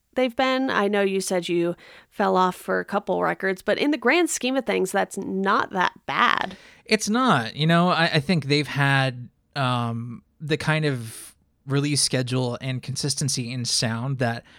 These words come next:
Speaker 2: a lot of bands don't. You know, I think they've had their ups and downs, and, and if I were continuing to see a downward trend, like, if Surviving had been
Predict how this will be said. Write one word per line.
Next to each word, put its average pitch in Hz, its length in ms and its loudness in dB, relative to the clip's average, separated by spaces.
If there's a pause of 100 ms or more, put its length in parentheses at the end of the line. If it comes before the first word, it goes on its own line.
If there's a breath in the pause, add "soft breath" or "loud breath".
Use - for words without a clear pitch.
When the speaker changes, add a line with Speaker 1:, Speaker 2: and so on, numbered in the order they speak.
(400 loud breath)
Speaker 2:
a 131 60 0
lot 139 160 4
of 196 80 0
bands 190 320 2
don't. 139 380 2
You 127 120 -4
know, 127 100 -2
I 131 100 0
think 143 220 -2
they've 143 180 2
had 143 300 0
their 135 160 2
ups 131 160 -4
and 127 140 0
downs, 123 300 0
and, 127 160 -6 (240)
and 139 340 0 (540 soft breath)
if 175 180 4
I 190 80 8
were 214 120 8
continuing 160 600 0
to 151 100 -2
see 151 200 0
a 143 40 -2
downward 131 600 -2
trend, 131 280 -2
like, 139 160 0
if 135 120 0
Surviving 151 560 2
had 127 340 -2
been 123 460 -2